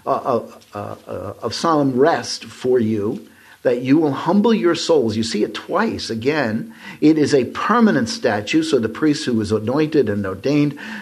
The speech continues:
to serve as priest in the Father's place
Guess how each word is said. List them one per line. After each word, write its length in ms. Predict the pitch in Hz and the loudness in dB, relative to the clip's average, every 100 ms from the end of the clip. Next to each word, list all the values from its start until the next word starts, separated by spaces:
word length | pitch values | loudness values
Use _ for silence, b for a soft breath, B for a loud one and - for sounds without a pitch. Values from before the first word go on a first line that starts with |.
| - | -6
to 100 | 120 | -4
serve 440 | - 170 170 151 | 2 4 6 4
as 240 | - 123 - | 0 -4 -2
priest 420 | - 170 160 - | 2 4 2 0
in 220 | 143 110 | 0 2
the 80 | 110 | 2
Father's 440 | - 147 147 131 | 0 0 0 -2
place 480 | - 143 139 135 - | -4 2 2 2 -2